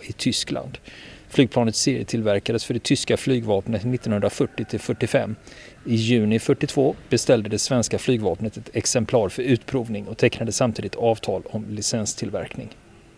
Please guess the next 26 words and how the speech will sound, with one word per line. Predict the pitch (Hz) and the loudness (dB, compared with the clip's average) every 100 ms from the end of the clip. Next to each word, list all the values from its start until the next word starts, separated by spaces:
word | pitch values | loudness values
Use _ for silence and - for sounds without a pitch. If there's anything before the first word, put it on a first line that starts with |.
| - - - - - - - - - - - - | -20 -20 -20 -20 -20 -20 -20 -20 -20 -20 -18 0
Det | 113 | 4
var | 110 | 4
i | 107 | 4
svensk | 135 107 - | 4 4 2
tjänst | 120 104 - | 0 0 -2
fyrtiotvå | 139 - 123 135 87 | 0 0 -2 -4 -6
till | - | -6
femtiofyra. | - 120 113 - 156 135 123 - - - - - - - - - - - - - - | -2 -2 -2 -2 0 0 -2 -10 -18 -20 -20 -20 -20 -20 -20 -20 -20 -20 -20 -20 -8
Ja, | 107 | -4
om | 107 | -2
man | 117 | -2
då | 120 123 | -4 -2
tittar | - 117 107 | -2 -4 -2
på | |
andra | 113 110 117 | -2 0 -2
svenska | 135 117 113 | -2 -4 -4
flygplan | 127 113 117 | -2 -2 -6
kan | 113 117 | -8 -6
man | 113 | -6
ju | |
säga | - 120 | -6 -6
att | - | -6
det | |
är | 113 117 | -4 -4
ganska | 117 - 117 | -4 -6 -2
kort, | 143 - - | -2 -2 -6